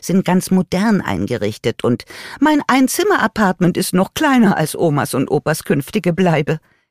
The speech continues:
ergänzte Caro. Verstehe. Horst nickte.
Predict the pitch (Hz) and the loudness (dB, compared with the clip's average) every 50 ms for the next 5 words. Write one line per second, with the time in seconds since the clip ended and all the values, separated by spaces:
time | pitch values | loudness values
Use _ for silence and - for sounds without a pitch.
0 | _ _ _ _ - 175 - - 127 110 - - - - - - 127 98 82 - | _ _ _ _ -6 -6 -4 -2 -4 -4 -4 -6 -10 -10 -8 -6 -8 -8 -8 -10
1 | 71 73 - _ _ _ _ _ _ _ _ _ _ _ _ _ - - 226 254 | -10 -12 -12 _ _ _ _ _ _ _ _ _ _ _ _ _ -2 0 0 0
2 | - - - - _ - 110 101 92 85 85 85 - _ _ _ _ _ _ _ | 0 -4 -6 -8 _ -2 -2 -2 -2 -2 -4 -8 -10 _ _ _ _ _ _ _
3 | - - 143 165 - - - - 98 - _ - - - | -6 -4 -4 -4 -4 -8 -8 -6 -8 -8 _ -10 -12 -12